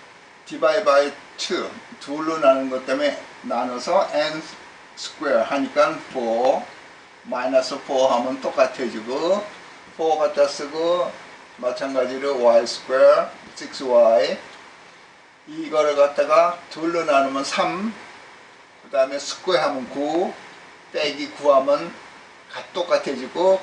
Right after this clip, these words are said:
플러스 thirty-six. 그냥 요거 그대로 just rewrite it. This one is, 요거는 x minus two square,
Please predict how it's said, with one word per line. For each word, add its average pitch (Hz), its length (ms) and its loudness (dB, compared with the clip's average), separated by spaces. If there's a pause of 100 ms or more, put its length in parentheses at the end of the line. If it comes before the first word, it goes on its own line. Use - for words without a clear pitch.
플러스 165 300 2
thirty-six. 135 720 -6 (1900)
그냥 180 180 -12
요거 170 280 -2
그대로 156 500 0 (180)
just 143 240 -4
rewrite 131 540 4
it. 202 140 -2 (440)
This 139 200 -10
one 135 160 -2
is, 127 320 -6 (840)
요거는 165 640 -2 (560)
x 554 280 -4
minus 139 400 0
two 160 180 -8
square, 160 800 2